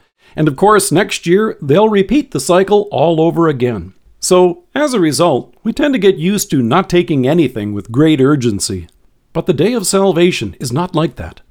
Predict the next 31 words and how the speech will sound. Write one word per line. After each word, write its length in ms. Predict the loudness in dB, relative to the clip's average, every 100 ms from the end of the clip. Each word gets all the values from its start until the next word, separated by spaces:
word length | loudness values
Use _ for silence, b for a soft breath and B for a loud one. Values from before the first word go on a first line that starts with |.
| -2
Jesus 400 | 0 2 0 0
himself 520 | -2 2 2 2 -2
used 340 | -2 0 0 2
the 100 | 0
example 540 | 0 0 0 2 0
of 100 | 0
Noah. 400 | 0 2 0 -4 -14 _
In 140 | -2
Matthew, 400 | 0 0 0 0
he 80 | 0
said, 400 | 0 0 -2 -4 B B B
"As 200 | 0 2
it 100 | 2
was 360 | 2 4 4 4
in 100 | 4
the 80 | 2
days 400 | 2 2 2 2
of 80 | 0
Noah, 420 | 2 2 0 -2
so 320 | 0 4 4
it 80 | 4
will 160 | 2
be 220 | 2 4 4
at 100 | 2
the 100 | -6
coming 380 | -2 0 2
of 120 | 0 0
the 80 |
Son 260 | -2 0 0
of 100 | 0
Man. 460 | 0 -2 -2 -6